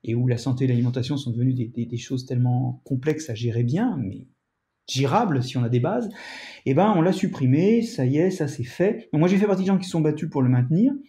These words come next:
Et puis après, ben, il a fallu faire les programmes soit pour l'option, soit en seconde pour le tronc commun. Et donc, j'ai fait partie de ceux qui s'y sont collés. Euh, en seconde, on a essayé notamment d'avoir une réflexion qui mène un petit peu de l'assiette jusqu'à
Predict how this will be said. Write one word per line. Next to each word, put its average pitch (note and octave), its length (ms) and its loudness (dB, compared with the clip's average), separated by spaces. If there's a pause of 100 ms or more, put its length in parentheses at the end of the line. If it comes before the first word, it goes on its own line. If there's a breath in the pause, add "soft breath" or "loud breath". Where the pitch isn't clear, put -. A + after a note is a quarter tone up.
(420 loud breath)
Et C3 80 -6
puis D#3 140 -2
après, F3 240 0
ben, B2+ 200 2
il B2+ 120 2
a B2+ 40 2
fallu C#3 200 -2
faire C3+ 160 -2
les C3 80 0
programmes C3 500 0
soit A3 320 -2
pour G3 160 2
l'option, F3 440 -2 (880)
soit F#3 380 2
en C#3+ 60 4
seconde D3+ 500 4
pour B2 120 0
le B2 100 4
tronc C3+ 180 2
commun. D3 380 2
Et C3 120 4
donc, C#3 220 0
j'ai B2 140 -6
fait B2 100 -4
partie B2+ 320 -4
de - 60 -8
ceux D#3 140 -2
qui C3 160 -8
s'y B2+ 160 -6
sont B2 200 -2
collés. E3+ 540 4 (760 loud breath)
Euh, C3 160 4
en C3 120 6
seconde, D3+ 340 2
on C3+ 80 4
a B2+ 60 4
essayé B2 240 0
notamment C3 320 2
d'avoir B2 180 2
une A#2 80 0
réflexion B2 500 -2
qui D3 220 -4
mène C3+ 240 2
un B2 120 0
petit - 200 -10
peu D3+ 160 -2
de C3+ 120 -2
l'assiette - 680 -6 (960)
jusqu'à C#3 800 -2